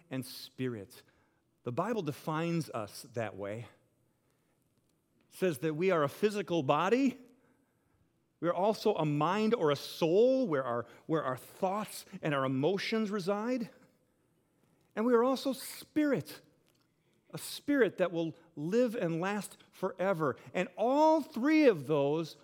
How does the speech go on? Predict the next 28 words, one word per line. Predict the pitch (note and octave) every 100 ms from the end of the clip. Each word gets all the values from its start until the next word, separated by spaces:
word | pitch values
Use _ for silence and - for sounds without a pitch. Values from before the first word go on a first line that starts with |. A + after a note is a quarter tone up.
| -
are | D#3+
places | - G3+ F#3+ F3 D#3+
that | C#3+
God | E3 D#3+
wants | D#3 D#3+
to | -
minister | D3 C#3+ - G2+
to. | - F2 - _ _ _ _ _ _ _ _ _ _ _ _ _ -
All | G#3 G3+
three. | F#3 D3+ G#2 F2+ _ _ _ _ _ _ _ _ _ _ _ _ _ _ _ _ _ _
So | - G3+
let | E3 A3+ B3+ D#3+
God | E3 G3+ G3+ F#3 E3+ - _ _ _ _ _ _ _ _ _ _ -
bring | F#3 F#3
you | F3+
healing | D#3+ - - C4+ C4 C3 B2+
in | C3 B2
body, | D#3 D3 D3+ E3+ E3 - -
soul, | - - D3+ D3 D3 - - -
and | - D#3
spirit. | - - - D#3 C3 A2+ -
And | D3+ C#3
while | D#3 A3
you're | B3 A#3+
there, | D#3+ F#3+ G#3 F#3+
don't | A#2 E3+ A3+
fall | - - G3+ G3+ G3
off | - E3+ E3+